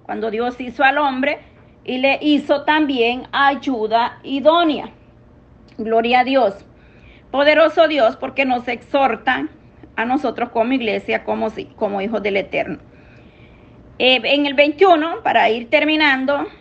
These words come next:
esta lectura de hoy, "Porque los caminos del hombre, ah,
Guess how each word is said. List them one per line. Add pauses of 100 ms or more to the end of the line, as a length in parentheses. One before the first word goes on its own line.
(120)
esta
lectura
de
hoy, (600)
"Porque
los
caminos
del
hombre,
ah,